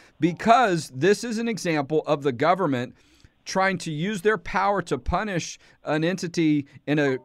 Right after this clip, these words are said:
a private business like Chick-fil-A. And part of this dynamic is because you've got this contractual arrangement with the government. It's a, it's a government airport. It's not a private piece of property that Chick-fil-A is, is renting or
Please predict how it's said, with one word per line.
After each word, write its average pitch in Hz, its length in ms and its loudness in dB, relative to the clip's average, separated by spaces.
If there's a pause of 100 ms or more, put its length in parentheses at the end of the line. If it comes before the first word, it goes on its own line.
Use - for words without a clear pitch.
a 135 220 -2 (380)
private 185 340 2
business 190 340 0
like 143 140 -2
Chick-fil-A. 180 540 -2 (280)
And 180 220 -2
part 262 260 4
of 320 120 -4
this 196 260 2
dynamic 170 640 0 (260)
is 175 140 2
because 208 480 0
you've 190 140 -6
got 175 180 0
this 170 160 -4
contractual 175 600 -2
arrangement 170 640 0 (260)
with 190 360 2
the 226 80 0
government. 175 580 2
It's 156 200 -4
a, 147 220 0
it's 160 200 -2
a 147 40 0
government 180 420 0
airport. 175 380 0
It's 143 140 -2
not 214 180 2
a - 60 0
private 196 500 0
piece 180 220 -6
of - 120 -6
property 151 720 0 (320)
that 139 240 0
Chick-fil-A 175 580 0
is, 147 300 -2
is 143 340 -2
renting 170 720 -2
or 143 420 2